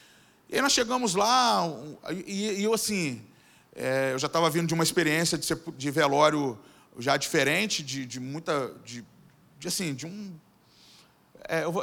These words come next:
até essa experiência que eu tive, tava muito, um ambiente muito f-, pensa um ambiente frio, de pessoas que parecia que tavam sem noção do que tavam fazendo ali. Eu fiz uma leitura n-,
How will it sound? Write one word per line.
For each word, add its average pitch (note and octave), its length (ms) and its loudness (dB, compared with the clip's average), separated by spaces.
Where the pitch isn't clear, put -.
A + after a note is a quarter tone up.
até G3+ 320 0
essa E3+ 180 2
experiência E3+ 300 -2
que F3+ 60 -6
eu E3 40 -4
tive, D#3 180 -8
tava F#3+ 180 0
muito, A3+ 220 -2
um A3 40 4
ambiente G3 320 -2
muito G#3+ 240 -10
f-, - 360 -12
pensa A3+ 220 -2
um - 20 2
ambiente G3+ 540 -4
frio, E3 680 -6
de D3+ 120 -10
pessoas F3+ 540 -2
que - 120 -20
parecia F3+ 320 0
que G3 60 -16
tavam F#3+ 240 0
sem G3 380 -4
noção G3 720 -2
do D#3 100 -6
que - 80 -20
tavam E3 220 -2
fazendo D3 400 -6
ali. A#2 260 -6
Eu F#3 80 -4
fiz C4+ 180 0
uma B3 100 0
leitura G3 580 0
n-, C#3+ 200 -16